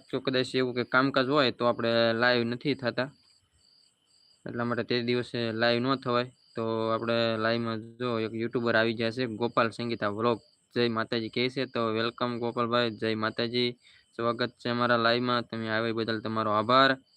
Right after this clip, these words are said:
ને ભાઈ ગોપાલભાઈ, હમણાં કંઈક વીડિયો નથી આવતા, તો ભાઈ ગોપાલભાઈને બધાએ સપોર્ટ કરજો,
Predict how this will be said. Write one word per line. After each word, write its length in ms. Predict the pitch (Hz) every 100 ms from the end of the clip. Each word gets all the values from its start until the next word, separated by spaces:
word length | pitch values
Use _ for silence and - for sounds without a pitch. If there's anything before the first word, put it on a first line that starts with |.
| _ _ _ _ _ _ 123
ને 120 | 120
ભાઈ 380 | 117 117 113 107
ગોપાલભાઈ, 560 | 120 120 135 131 135
હમણાં 420 | 123 123 123 123 120
કંઈક 160 | 120 113
વીડિયો 280 | 127 135
નથી 260 | 131 139 151
આવતા, 300 | 123 117 123 - - _
તો 100 | 123
ભાઈ 200 | 120 120
ગોપાલભાઈને 540 | 110 120 139 123 127 123
બધાએ 420 | 120 120 117 113
સપોર્ટ 380 | 110 120 135 107 98 _
કરજો, 360 | 135 139 143